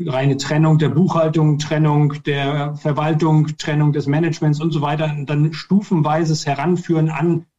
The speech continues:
eine reine gesellschaftsrechtliche Trennung vorstellen. In Amerika sieht es anders aus, da hat man auch Erfahrungen mit Zerschlagung von Unternehmen und war da in der Vergangenheit oder der längeren Historie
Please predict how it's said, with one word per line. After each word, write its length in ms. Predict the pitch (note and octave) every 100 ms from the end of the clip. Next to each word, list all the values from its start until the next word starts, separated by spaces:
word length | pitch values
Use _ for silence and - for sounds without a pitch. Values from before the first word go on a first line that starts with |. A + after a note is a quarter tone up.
| _ -
eine 120 | B2
reine 300 | C3+ D#3+ D3
gesellschaftsrechtliche 800 | C3 C#3+ D#3+ D3+ C#3+ C3+ C3+ C3+
Trennung 340 | C3+ C3+ - _ _
vorstellen. 800 | - C#3+ D#3+ - F3+ F#3 F3 - _ _ -
In 100 | E3+
Amerika 480 | F3 A3+ A#3 A3
sieht 140 | F#3 E3
es 120 | D#3+
anders 360 | F#3 A3+ A3 G#3
aus, 240 | G#3 -
da 120 | F3
hat 140 | F3 F3
man 260 | F3 F3
auch 260 | F3 - - -
Erfahrungen 760 | - - C#3+ E3+ G3 G3 F#3+
mit 280 | F#3 F3 - _ _
Zerschlagung 640 | - D3 - C#3 D#3+ G3 G3
von 160 | F3+
Unternehmen 600 | F3+ F#3+ F3 F3 F3+ F3+
und 120 | F3 C#3+
war 140 | D3+
da 120 | D#3
in 120 | D#3
der 140 | D3 C#3+
Vergangenheit 500 | C#3+ B2+ C#3+ D#3+ D3+
oder 160 | C#3+
der 100 | C3
längeren 440 | C3 D#3 D3 C#3 C#3
Historie 480 | B2 D#3 D#3 D3